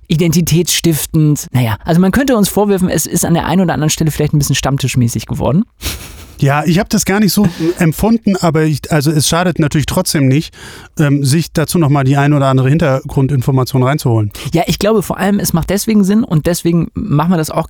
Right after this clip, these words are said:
Speaker 1: nur ganz kurz und wir reiten da auch schnell durch, weil ich, äh, finde, dass das ein mega wichtiger Punkt ist, der total richtig ist. Ich finde, wir haben's nur nicht zwingend genug dargestellt. Wir, wir machen's ganz schnell. Identität, Heiko, hattest du letztes Mal einfach gesagt.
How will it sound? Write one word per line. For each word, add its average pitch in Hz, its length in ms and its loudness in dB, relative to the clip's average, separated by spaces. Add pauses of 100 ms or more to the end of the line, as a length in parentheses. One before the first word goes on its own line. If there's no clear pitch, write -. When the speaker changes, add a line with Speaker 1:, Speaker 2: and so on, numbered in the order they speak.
(100)
Speaker 1:
nur 160 220 4
ganz 170 260 0
kurz 247 300 0
und 165 220 0
wir 147 320 0
reiten 143 400 -2
da 156 80 2
auch - 140 -4
schnell 151 260 0
durch, 165 260 0 (380)
weil 156 160 0
ich, - 340 -4
äh, 143 240 0 (140)
finde, 208 380 0
dass - 240 -4
das 175 180 -2
ein 147 260 4
mega 202 300 2
wichtiger 175 300 0
Punkt 226 280 0
ist, - 260 -4 (480)
der 170 120 0
total 135 340 -2
richtig 131 580 0
ist. 170 300 -2
Ich - 140 -4
finde, 208 400 2 (180)
wir 143 140 0
haben's 190 180 0
nur 190 100 4
nicht 175 180 0
zwingend 196 360 2
genug 165 320 2
dargestellt. 127 640 -2 (220)
Wir, 180 340 2
wir 175 140 2
machen's 190 240 2
ganz 151 140 0
schnell. 117 200 -2 (340)
Identität, 165 760 2 (100)
Heiko, - 380 -4
hattest 147 320 -2
du 185 80 4
letztes 156 320 0
Mal 143 140 2
einfach 131 280 -2
gesagt. 120 460 -4